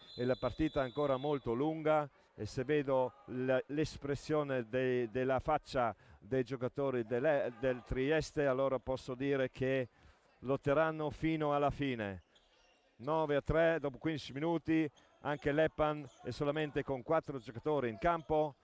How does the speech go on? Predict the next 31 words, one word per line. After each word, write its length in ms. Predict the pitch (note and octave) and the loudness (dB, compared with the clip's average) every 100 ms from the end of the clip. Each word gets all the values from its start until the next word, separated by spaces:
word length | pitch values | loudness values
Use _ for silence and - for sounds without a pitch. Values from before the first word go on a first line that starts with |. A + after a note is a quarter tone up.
| _ | _
con 260 | - C3+ A#2 | -6 -4 -2
Branch, 480 | A2 D#3+ E3+ - - | 0 0 0 -4 -16
Santinelli, 840 | - - C#3+ C3 C3 D#3+ D3+ D3+ A#2+ | -10 -4 -2 -2 0 0 2 0 0
Jan 240 | A2 D#3+ C#3+ | -2 -2 0
Niklas 580 | D#3+ - D3 C#3+ - - - - | -2 0 2 2 0 -18 -20 -2
e 260 | C#3 C3 | 2 2
Troyerhofer 680 | - D#3 E3+ C3 D3 C#3 C3+ | 2 2 4 4 0 0 0
Alala. 440 | C3+ C3+ A2+ G2 F#2+ _ _ - - - - | 2 2 2 0 -4 _ _ -20 -20 -20 -10
Un'incursione, 1160 | A#2+ D3 D#3+ D3+ C#3+ - D#3 D#3 D#3 D#3 D#3 C#3 - - | -4 -2 -2 -2 -4 0 2 4 4 2 0 -2 -14 -16
un'incursione 960 | - C#3 D3+ D3 D3+ - D#3+ D#3 D#3+ D#3 | -6 -2 -2 -2 -4 0 4 4 4 2
e 80 | C#3+ | 0
questo 320 | D#3 D3+ D#3+ | 0 0 2
volto 320 | D3 D3+ C3+ | 2 2 0
viene 260 | C#3 D3 D3 | 0 0 2
dato, 540 | C#3+ D#3 D3 D3 C#3 - _ _ - | 4 2 2 0 0 -2 _ _ -2
e 120 | B2+ | -2
secondo 360 | C#3+ C#3+ D3 | -2 -2 0
me 260 | D3 D3+ D3 | 2 2 2
è 40 | |
stato 280 | C3 D3+ C#3+ | 2 0 0
uno 120 | C#3 | -4
sbaglio 540 | B2+ B2+ C#3+ D3 D3 - | -6 2 2 2 0 -2
in 140 | B2 | -10
questo 260 | - D3+ C#3+ | -4 -4 -4
caso 240 | - C3 | -4 -4
da 160 | C3 B2+ | 0 -2
parte 480 | C#3 C3+ - C3 B2+ | 0 -2 2 2 2
del 160 | B2 | 0
direttore 480 | B2 C3+ A#2+ C#3+ B2+ | -2 -4 -2 0 0
di 80 | A#2 | 0
gara, 420 | C3 D3+ D3 C#3+ | 2 2 2 0